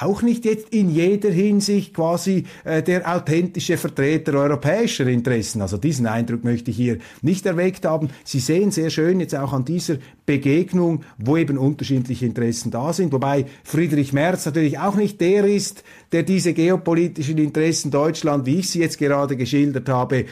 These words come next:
vertreten würde. Er ist ja eigentlich noch ein altmodischer Transatlantiker, der irgendwo geistig im Kalten Krieg stecken geblieben ist und, äh, jetzt aber, ähm,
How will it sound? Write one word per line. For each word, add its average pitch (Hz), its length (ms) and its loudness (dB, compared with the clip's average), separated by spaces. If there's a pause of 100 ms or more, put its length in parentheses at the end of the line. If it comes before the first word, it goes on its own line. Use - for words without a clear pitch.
(100)
vertreten 160 600 -2
würde. 165 360 2 (160)
Er 143 200 0
ist 160 180 0
ja 110 160 -2
eigentlich 127 440 -2
noch 123 200 0
ein 117 300 0 (140)
altmodischer 143 760 0
Transatlantiker, 131 960 0
der 120 140 0
irgendwo 135 440 2
geistig 135 560 -2 (220)
im 117 140 -4
Kalten 135 340 -2
Krieg 196 300 0
stecken 170 360 -2
geblieben 151 460 0
ist 143 300 0 (280)
und, 135 420 2
äh, 127 260 2
jetzt 139 560 -4
aber, 127 640 2
ähm, 120 220 2